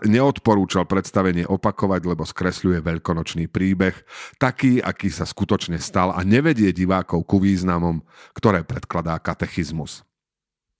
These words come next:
Autora Thomasa Hörlimana vyznamenala nadácia Herberta Hága svojou cenou za slobodu v cirkvi.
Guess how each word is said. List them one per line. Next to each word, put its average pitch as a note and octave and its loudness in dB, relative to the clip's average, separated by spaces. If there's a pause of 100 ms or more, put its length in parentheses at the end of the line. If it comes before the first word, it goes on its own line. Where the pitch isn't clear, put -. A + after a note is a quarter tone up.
(120)
Autora C3 4
Thomasa F2 -2
Hörlimana F#2 2 (400)
vyznamenala F#2 0
nadácia F#2 0
Herberta E2 -4
Hága F2 0
svojou D#2+ -4
cenou E2+ -4 (320)
za F2 -2
slobodu E2 -2
v - -10
cirkvi. E2 -6